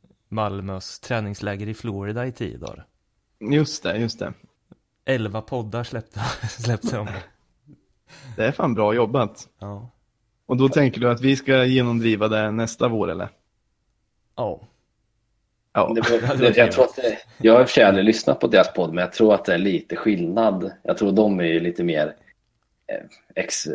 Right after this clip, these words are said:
Speaker 3: experter, eller vad man ska säga.
Speaker 2: Ja, det,
Speaker 1: Ja.
Speaker 2: det tror jag med.
Speaker 3: De
Speaker 2: Ja,
Speaker 3: hade ju
Speaker 2: alltså
Speaker 3: suttit och liksom scoutat och liksom, eh, snackat om det. Vi hade ju druckit pilsner mest och
Speaker 1: <laughs>
Speaker 3: stojat lite kanske.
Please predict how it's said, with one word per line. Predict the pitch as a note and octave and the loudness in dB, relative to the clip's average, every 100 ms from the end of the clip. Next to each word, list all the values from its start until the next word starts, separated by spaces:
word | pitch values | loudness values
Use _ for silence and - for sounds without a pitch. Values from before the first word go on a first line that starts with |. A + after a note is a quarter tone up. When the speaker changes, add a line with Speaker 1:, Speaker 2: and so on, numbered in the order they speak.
| - | -6
Speaker 3:
experter, | - - G2+ - - - G#2+ | -6 -2 0 -2 -2 2 2
eller | F#2+ | 4
vad | F#2+ | 2
man | F#2 | 2
ska | F#2+ | -2
säga. | F#2+ D2+ - - _ _ _ | 0 0 -2 -10 _ _ _
Speaker 2:
Ja, | - C3 A#2+ A#2 A2+ | -2 2 2 2 2
det, | A2 G#2+ | 0 0
Speaker 1:
Ja. | G#2+ | 0
Speaker 2:
det | A#2+ | -4
tror | A2+ G2 | -2 -2
jag | G2 | -4
med. | F2+ - - - - | -8 -14 -20 -20 -4
Speaker 3:
De | - | 4
Speaker 2:
Ja, | - A#2+ | 6 8
Speaker 3:
hade | G2+ | 6
ju | G2+ | 6
Speaker 2:
alltså | B2+ G#2 | 4 0
Speaker 3:
suttit | - F#2+ G2 | -6 -4 0
och | F2+ | 0
liksom | F2 F2 | 2 -2
scoutat | - - F#2 E2 D2+ - G#2+ F#2 - | 0 4 4 4 0 2 2 2 -2
och | G2+ F#2 | 0 2
liksom, | F2 F2 F2+ E2 E2+ | 0 -2 -2 -2 0
eh, | E2+ E2+ | 0 0
snackat | - - E2+ - E2 | -2 -2 -2 -2 -4
om | E2 | 2
det. | F#2+ E2+ | 4 4
Vi | F#2+ | 6
hade | G2+ G2 | 6 6
ju | F#2 | 4
druckit | E2+ F2+ - - | 0 -4 -4 -4
pilsner | F#2+ D#2+ - - A#2 | -2 -2 -4 0 0
mest | E2+ D2+ - - | 0 -2 -4 -4
och | E2+ D#2 G#2 C3 G#2+ | -2 -2 -6 -12 -14
Speaker 1:
<laughs> | A2 - - - | -14 -14 -12 -6
Speaker 3:
stojat | - G#2 F2+ F2 A2+ - | 2 4 4 4 2 0
lite | G2 - | -10 -10
kanske. | - - - - - | -2 0 2 4 2